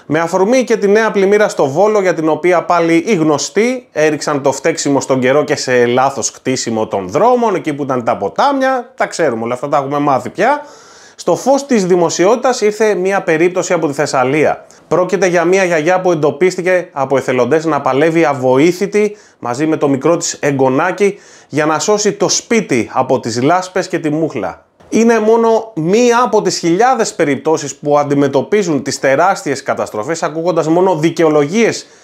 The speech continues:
και υποσχέσεις από τους κυβερνώντες, και πολλές από αυτές δεν γίνονται και καθόλου γνωστές. Θέλω να κοιτάξουμε όλοι στα μάτια αυτή τη γιαγιά που είναι σε απόγνωση και βγάζει λιγμούς την ώρα που φτάνουν οι εθελοντές.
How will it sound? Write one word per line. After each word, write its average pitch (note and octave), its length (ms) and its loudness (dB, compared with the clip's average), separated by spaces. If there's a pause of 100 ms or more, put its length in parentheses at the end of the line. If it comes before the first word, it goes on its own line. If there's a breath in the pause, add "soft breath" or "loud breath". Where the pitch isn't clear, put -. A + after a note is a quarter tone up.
(220 soft breath)
και C3+ 100 -2
υποσχέσεις C3+ 600 -2
από B2 220 0
τους - 240 -6
κυβερνώντες, C3 880 -2 (260 soft breath)
και D#3+ 280 -2 (340)
πολλές F3 380 2
από E3 160 0
αυτές F3+ 200 -4
δεν F3+ 120 0
γίνονται F#3 240 0
και F#3 120 -2
καθόλου E3 400 0
γνωστές. B2 640 -2 (560 loud breath)
Θέλω A#3+ 260 0
να A3+ 120 0
κοιτάξουμε A3+ 720 -2
όλοι G#3 320 2
στα F3+ 240 -2
μάτια G3 360 0
αυτή F3+ 240 -6
τη F3 80 0
γιαγιά D#3 640 0
που D3+ 140 0
είναι F3+ 200 2
σε E3 160 -4
απόγνωση D#3+ 800 0 (260 loud breath)
και C3+ 120 0
βγάζει F3+ 420 0
λιγμούς F3 760 0
την C#3 200 -4
ώρα E3 200 2
που D3 100 -8
φτάνουν E3 360 0
οι E3 40 2
εθελοντές. C3+ 640 0